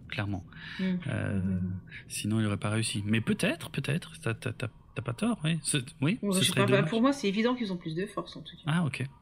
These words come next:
Speaker 1: Mais alors, pourquoi leur avoir fait de la douleur s'ils ont une force surhumaine ? Est-ce
Speaker 2: Faire
Speaker 1: qu'ils
Speaker 2: style.
Speaker 1: Pff.
Speaker 2: Pour qu'ils soient stylés.
Speaker 1: Ah bon ? De la douleur, c'est stylé ?
Speaker 2: Bah, quand t'es Silon, oui.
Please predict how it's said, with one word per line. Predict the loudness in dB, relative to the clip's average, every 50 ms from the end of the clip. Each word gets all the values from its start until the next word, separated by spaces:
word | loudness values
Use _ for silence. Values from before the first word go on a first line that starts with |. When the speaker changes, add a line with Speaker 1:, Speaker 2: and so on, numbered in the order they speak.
| -20 -20 -20 _ -20 -20 -20 -20 -20 -20 _ -2 0
Speaker 1:
Mais | 2 4
alors, | 4 2 2 0 0 -4
pourquoi | -4 -8 -10 -4 0 2 2
leur | 2 2 2
avoir | 0 0 0 0 0
fait | 2 2
de | 2 2
la | 2
douleur | 2 2 2 4 4 4 4 2 0 -2
s'ils | -2 0 2 4 4 4 2 2 0 0 2 2
ont | 4 4
une | 2 2
force | 0 -2 -4 -4
surhumaine ? | -2 -2 0 0 2 2 0 0 -2 -4 -8 -14 -20 -20 -18 -18 -16 -16 -16 -18 -6 -2
Est-ce | 0 0 2
Speaker 2:
Faire | 2 4
Speaker 1:
qu'ils | 6 6 6 6
Speaker 2:
style. | 4 4 2 2 -2 -4 -12 -20 -20 _ -20 -20 _ -20 -20 -4 -2
Speaker 1:
Pff. | 0 0 0 0 -2
Speaker 2:
Pour | -6 -4
qu'ils | -2 -2 0
soient | 4 4 4
stylés. | 2 2 -4 -6 -4 -2 4 4 4 4 4 -2 -6 -14 -20 _ -20 -20 -20 _ _ -2
Speaker 1:
Ah | 0
bon ? | 0 0 -2 -4 -8 _ _ -10 _
De | 0 0
la | 2
douleur, | 2 2 2 2 2 0
c'est | -2 -2
stylé ? | -2 -2 0 0 -2 -2 -6 -14 -20 -20 _ -20 _ _ -20 _ _ _ _ _ _ _ _ _ _ _ _ _
Speaker 2:
Bah, | -2 -2
quand | 0 0 0 0
t'es | 0 -2
Silon, | -2 -2 0 2 2 2 2 2 0
oui. | -2 -2